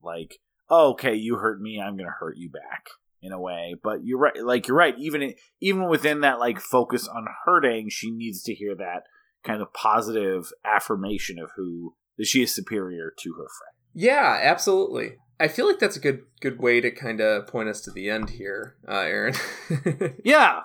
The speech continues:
Speaker 1: we, I mean, it's a really good movie. <laughs> Um, we could talk about it for quite a long time. But yeah, this, uh, this movie is really good. And again, this is such a recent thing for me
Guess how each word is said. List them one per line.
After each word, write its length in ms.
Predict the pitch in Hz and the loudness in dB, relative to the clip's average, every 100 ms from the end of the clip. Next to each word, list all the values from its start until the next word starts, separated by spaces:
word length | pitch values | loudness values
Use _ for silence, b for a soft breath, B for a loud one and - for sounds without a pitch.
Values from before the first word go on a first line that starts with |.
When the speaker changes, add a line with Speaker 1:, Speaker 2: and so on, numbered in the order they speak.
| - | -4
Speaker 1:
we, 220 | 156 170 | -2 2
I 80 | 160 | 4
mean, 380 | 180 175 147 123 - | 6 4 2 -8 -14
it's 320 | - 139 131 | -12 -10 0
a 60 | |
really 240 | 147 190 190 | 6 8 8
good 300 | 175 165 - | 6 4 4
movie. 400 | 214 285 277 - B 214 | 4 4 2 0 B -12
<laughs> 260 | - - | -10 4
Um, 340 | 214 165 160 143 | 6 8 6 2
we 140 | 147 | 0
could 140 | 139 | 2
talk 180 | 143 143 | 4 6
about 280 | 156 151 147 | 8 8 6
it 60 | 135 | 4
for 400 | 160 147 143 B B B | 6 8 6 B B B
quite 120 | - 185 | 4 6
a 40 | |
long 140 | 190 | 6
time. 240 | 175 240 208 - | 6 4 4 0
But 160 | 214 233 | 4 6
yeah, 320 | 311 320 185 - | 8 8 6 4
this, 320 | 226 247 - | 6 6 2
uh, 300 | 202 208 202 | 6 10 8
this 260 | 180 254 269 | 6 0 2
movie 380 | 294 294 269 196 | 4 6 6 6
is 160 | 185 175 | 6 8
really 200 | 196 190 | 8 8
good. 160 | 208 | 8
And 180 | 175 147 - | 8 4 -2
again, 340 | 147 185 165 | 4 4 6
this 160 | 156 165 | 2 2
is 100 | 147 | 2
such 180 | 170 156 | 4 4
a 80 | |
recent 440 | 127 139 143 147 123 | 4 2 2 0 2
thing 160 | 269 | 2
for 160 | 254 147 | 4 2
me 400 | 127 120 113 | 2 0 -2